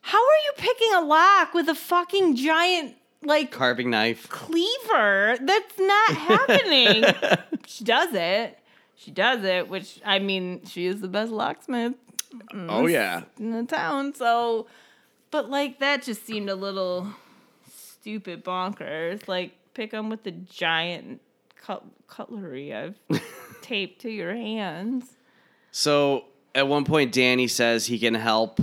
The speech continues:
Speaker 2: Mouse get out of hell or something like that. And Richard's like, "All right, I'm gonna open the
Speaker 1: Oh,
Speaker 2: door."
Speaker 1: yeah, she's in hell. That's right.
Speaker 2: Everyone that the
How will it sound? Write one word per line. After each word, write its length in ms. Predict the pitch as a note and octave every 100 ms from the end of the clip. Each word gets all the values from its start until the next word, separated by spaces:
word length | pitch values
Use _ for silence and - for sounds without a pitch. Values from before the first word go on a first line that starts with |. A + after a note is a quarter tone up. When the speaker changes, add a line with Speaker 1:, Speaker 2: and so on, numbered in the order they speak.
| - -
Speaker 2:
Mouse 380 | A2+ A2+ A2+
get 160 | - B2
out 160 | A2 G#2+
of 100 | F#2+
hell 500 | A2 A2 A2+ A2+ A2
or 80 | G#2+
something 280 | A#2 G#2+
like 140 | A2+ G#2+
that. 340 | A2+ A2 A2
And 380 | G#2 G#2+ G#2 F#2+ - _ _ _ _
Richard's 460 | G#2+ A#2 - A2+ G#2+
like, 220 | G#2+ G#2
"All 80 | G#2+
right, 120 | A2+
I'm 100 | G#2
gonna 200 | G#2 G#2
open 260 | G#2 G2+ A2
the 80 | E4+
Speaker 1:
Oh, 40 |
Speaker 2:
door." 140 | E4
Speaker 1:
yeah, 340 | F4+ F#4+ F#4 B3+
she's 280 | - D4+ D4
in 140 | D#4
hell. 520 | C#4+ D#4+ E4+ D#4+ G#3
That's 240 | G#3 A3 -
right. 680 | B3 C#4+ D4 B3 F#3 D#3 B2+
Speaker 2:
Everyone 360 | C3+ E3+ F3
that 300 | D#3+ C#3 -
the 220 | A#2+ A#2